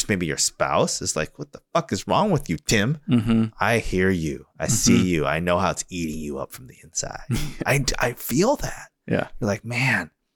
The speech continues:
Speaker 1: I have a Nissan Pulsar G T I R. And what I wanna do is <laughs> get," like, "Oh, I
Speaker 2: Yeah.
Speaker 1: get it. I get it."
Speaker 2: Yeah.
Speaker 1: You can't have that and a three two three G T X.
Speaker 2: Well, and,
Speaker 1: You
Speaker 2: and
Speaker 1: can't. You can't. You
Speaker 2: there's
Speaker 1: can't. It's like,
Speaker 2: all
Speaker 1: that's a tough one.
Speaker 2: kinds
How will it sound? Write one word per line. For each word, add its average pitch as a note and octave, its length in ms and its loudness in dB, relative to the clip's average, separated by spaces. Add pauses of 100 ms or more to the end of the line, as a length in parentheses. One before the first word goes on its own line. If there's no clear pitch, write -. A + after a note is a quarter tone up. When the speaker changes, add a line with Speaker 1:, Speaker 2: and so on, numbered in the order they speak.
(760)
Speaker 1:
I - 60 2
have A2+ 100 4
a G2+ 60 2
Nissan G2+ 360 4
Pulsar F2+ 360 2
G F2 120 0
T F#2 160 0
I D2 140 2
R. - 280 -4 (460)
And F#2 120 4
what E2+ 100 4
I E2 60 4
wanna F2+ 260 2
do E2 400 0
is - 100 -2
<laughs> - 80 2
get," - 160 6
like, F3+ 380 2
"Oh, D#3+ 440 4
I A2+ 80 4
Speaker 2:
Yeah. A2 60 2
Speaker 1:
get C3 200 4
it. F#2+ 140 4
I F#2+ 80 0
get B2+ 220 2
it." F2+ 120 0
Speaker 2:
Yeah. B2+ 280 4 (400)
Speaker 1:
You B2+ 80 -2
can't C#3 280 2
have B2+ 340 0
that C#3 400 0 (280)
and D3 640 4 (640)
a G#2+ 60 -2
three A#2 140 4
two A2+ 140 2
three A2+ 140 4
G A2 100 2
T D3 180 2
X. - 360 -4
Speaker 2:
Well, E3+ 180 4
and, F3+ 180 2
Speaker 1:
You F3 60 6
Speaker 2:
and F3 160 6
Speaker 1:
can't. F#4+ 120 0
You E3+ 100 2
can't. A4 380 2
You - 80 6
Speaker 2:
there's G#3+ 80 6
Speaker 1:
can't. - 20 4
It's - 100 0
like, D#3+ 80 4
Speaker 2:
all D#3 60 6 (140)
Speaker 1:
that's - 20 6
a - 40 4
tough - 80 2
one. D#3+ 180 6
Speaker 2:
kinds F3+ 100 4